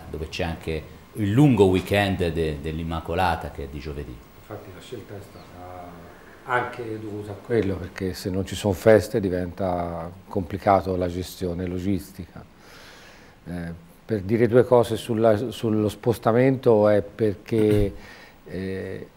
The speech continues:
Speaker 2: a livello annuale la fip ha due, tre appuntamenti per le selezioni regionali e questo è il primo appuntamento dove le regioni più forti che poi si disputeranno, eh, il titolo nazionale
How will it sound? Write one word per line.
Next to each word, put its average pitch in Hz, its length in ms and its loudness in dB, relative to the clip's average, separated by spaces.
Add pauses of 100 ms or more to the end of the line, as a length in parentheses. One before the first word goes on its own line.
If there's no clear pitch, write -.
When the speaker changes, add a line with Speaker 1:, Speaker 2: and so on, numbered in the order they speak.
(280)
Speaker 2:
a 117 80 -4
livello 123 340 8
annuale 127 360 8
la 113 100 6
fip - 300 0
ha 110 260 8
due, 123 540 8 (280)
tre 120 220 6
appuntamenti 117 840 2
per 110 180 2
le 104 100 0
selezioni 101 500 -2
regionali 90 580 -2 (480)
e 104 160 -4
questo 110 480 4
è 101 200 6
il 104 280 2
primo 113 340 2
appuntamento 110 880 2
dove 95 580 2
le 101 160 2
regioni 110 380 4
più 101 140 -6
forti 110 480 2
che 95 120 -2
poi 104 240 2
si - 120 -8
disputeranno, 95 1080 -2 (760)
eh, 80 60 -14 (420)
il 110 240 -6
titolo 120 360 4
nazionale 110 880 6